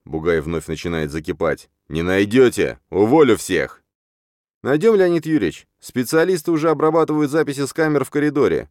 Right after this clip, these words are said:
Я звоню по другому вопросу. Целители провели вскрытие и не смогли обнаружить пулю.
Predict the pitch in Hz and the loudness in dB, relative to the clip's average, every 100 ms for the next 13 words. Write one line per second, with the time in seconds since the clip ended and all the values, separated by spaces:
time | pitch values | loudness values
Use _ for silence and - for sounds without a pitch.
0 | _ - 98 101 120 131 139 156 180 170 | _ -4 -2 0 -2 -2 -2 -2 0 2
1 | 107 110 120 95 87 65 _ _ _ - | 2 2 0 0 -2 -6 _ _ _ -8
2 | 95 117 131 113 110 110 117 117 - 123 | -6 -4 -4 -6 -4 -4 -2 -4 -4 -6
3 | 139 151 143 135 139 - 135 123 127 147 | -4 -4 -4 -4 -6 -2 -2 -2 0 0
4 | 143 143 143 147 156 - - 220 147 80 | 0 0 0 0 -4 -10 -8 -4 0 0